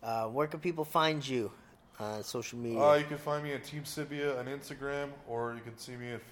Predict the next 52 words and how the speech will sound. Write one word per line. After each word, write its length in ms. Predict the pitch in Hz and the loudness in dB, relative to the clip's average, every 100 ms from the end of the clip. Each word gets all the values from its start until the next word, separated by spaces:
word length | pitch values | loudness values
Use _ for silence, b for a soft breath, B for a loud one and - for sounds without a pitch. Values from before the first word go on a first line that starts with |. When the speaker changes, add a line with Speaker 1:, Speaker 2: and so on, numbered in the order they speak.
| 117 | -12
Speaker 2:
Richard 260 | 117 117 | -10 -10
Sibia 280 | - 117 117 | -10 -8 -6
on 60 | 104 | -6
Facebook. 480 | 123 120 117 131 120 - B B B 98 | -8 -10 -8 -8 -8 -10 B B B -4
Um, 320 | 101 101 98 101 | 0 0 -2 -6
I 40 | 113 | -2
will 200 | 120 120 | 0 0
be 100 | 120 | 0
launching 340 | 117 117 117 | 2 0 -2
my 60 | 113 | -4
website 580 | 110 117 113 123 117 110 110 | -2 -2 -2 -4 -4 -4 -6
of 140 | 107 101 | -8 -8
the 80 | |
Gorilla 320 | 98 117 120 117 | -8 -2 -2 -4
Tees, 420 | 120 120 120 117 | -8 -8 -8 -10
the 60 | 101 | -14
T 220 | - 113 110 | -14 -10 -8
S 120 | 107 | -8
Gorilla 260 | 113 113 117 | -6 -4 -4
Apparel, 440 | 113 120 120 117 - B B B - | -4 -4 -2 -4 -8 B B B -6
Speaker 1:
He's 180 | 117 120 | -4 2
got 140 | 139 | 4
Speaker 2:
hopefully 80 | 127 | 4
in 60 | 113 | 2
Speaker 1:
some 100 | 98 | 0
Speaker 2:
a 20 | |
week. 80 | 107 | 4
Speaker 1:
awesome 400 | 120 131 135 113 | 6 6 2 -4
t-shirts. 840 | - 123 123 135 127 117 107 101 | -4 -4 -2 0 2 4 4 2
Speaker 2:
Um, 40 | 98 - - - | 0 -8 -18 0
yeah, 300 | 170 165 - - - 120 - - - - | 8 8 8 -2 -12 -14 -14 -20 -18 -6
so 300 | 139 135 123 139 | -2 -2 -2 -6
you 100 | 143 | -2
let 140 | 160 | -2
me 80 | 151 | 2
know. 160 | 147 | 4
A 20 | 143 | 6
lot 120 | 139 | 6
of 80 | 147 | 6
people 260 | 147 147 135 | 0 -6 -2
love 200 | 135 135 | 2 2
'em. 180 | 135 135 | 2 -6
They're 100 | 127 | -12
comfortable. 580 | - 127 123 123 120 120 B B - | -6 -4 -4 -6 -6 -6 B B -8
Um, 240 | 101 104 98 | -2 -2 -4
starting 280 | - 113 107 | -8 -8 -6
to 40 | |
come 120 | 113 | -6
with 100 | 113 | -4
all 160 | 110 110 | -2 -2
different 300 | 110 110 95 | -4 -8 -8
colors. 480 | 110 113 107 104 | -4 -2 -4 -6